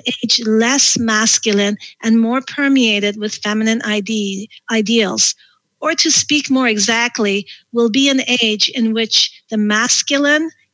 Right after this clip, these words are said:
and the feminine elements of civilization will be more evenly balanced. And that's our goal for today.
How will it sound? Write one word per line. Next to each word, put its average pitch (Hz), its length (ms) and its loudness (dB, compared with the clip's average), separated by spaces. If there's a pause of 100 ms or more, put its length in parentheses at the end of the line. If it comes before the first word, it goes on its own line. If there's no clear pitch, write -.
and 247 160 -4
the 247 80 0
feminine 285 600 2 (120)
elements 240 640 0
of 214 160 -4
civilization 226 1120 0 (260)
will 220 160 0
be 208 160 0
more 233 540 0
evenly 214 480 0
balanced. 190 760 -6 (460)
And 226 180 0
that's 247 240 0
our 240 120 -6
goal 208 280 -4
for 202 140 -8
today. 196 400 -8